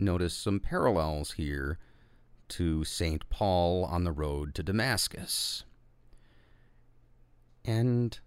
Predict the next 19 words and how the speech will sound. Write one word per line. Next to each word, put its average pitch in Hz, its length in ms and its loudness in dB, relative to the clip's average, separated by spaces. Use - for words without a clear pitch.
just 208 340 -2
like 151 460 0
Paul, 69 540 -2
uh, - 60 -8
Martin 170 420 0
Luther 131 340 2
is 104 300 0
good 87 420 2
to 98 200 2
his 101 280 2
word 76 520 0
to 107 80 -2
God. 104 460 -2
He 76 300 -4
joins 107 540 2
the 127 180 2
Augustinian 95 840 2
monastery 87 680 0
of 107 120 2